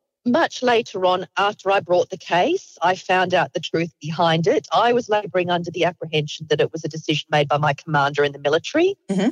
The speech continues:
Speaker 1: but actually, uh, it was a decision made by the highest levels of government. And what happened was the day that I just described to you, the
Speaker 2: Mm-hmm.
Speaker 1: nineteenth of September two thousand five, as it was unfolding and word went back to the U K,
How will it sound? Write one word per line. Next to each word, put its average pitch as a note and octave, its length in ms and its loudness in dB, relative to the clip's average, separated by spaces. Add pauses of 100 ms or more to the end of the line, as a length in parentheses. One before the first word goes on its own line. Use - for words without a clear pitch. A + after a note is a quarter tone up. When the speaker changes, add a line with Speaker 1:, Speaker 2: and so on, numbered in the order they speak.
Speaker 1:
but E3 140 2
actually, F3 920 0 (600)
uh, D#3+ 120 2
it F#3 100 4
was F#3+ 120 -4
a F3 40 -2
decision F3+ 460 0
made D#3+ 380 2 (360)
by D#3+ 460 2
the D#3 100 -8
highest D#3+ 560 0
levels D3+ 300 0
of D3 100 -4
government. C#3+ 720 -4
And D#3+ 160 2
what E3 220 4
happened E3+ 280 0
was D3 100 -2
the E3+ 100 0
day G#3 340 2
that G#3+ 140 0
I E3+ 120 2
just D#3 200 -4
described D3+ 480 -2
to D#3 100 -2
you, C3+ 300 0
the C#3+ 100 -2
Speaker 2:
Mm-hmm. D3+ 120 2
Speaker 1:
nineteenth E3+ 360 0
of D3+ 60 -6
September D#3+ 500 -2
two D#3 220 -2
thousand D3 380 0
five, B2+ 260 0
as A3 160 2 (160)
it - 100 -2
was - 140 -6
unfolding D#3 760 0 (100)
and D3+ 180 0
word D#3 260 4
went C#3+ 220 -2
back D3 260 0 (460)
to A#3+ 200 2
the F3+ 120 0
U D#3 260 2
K, D3 560 0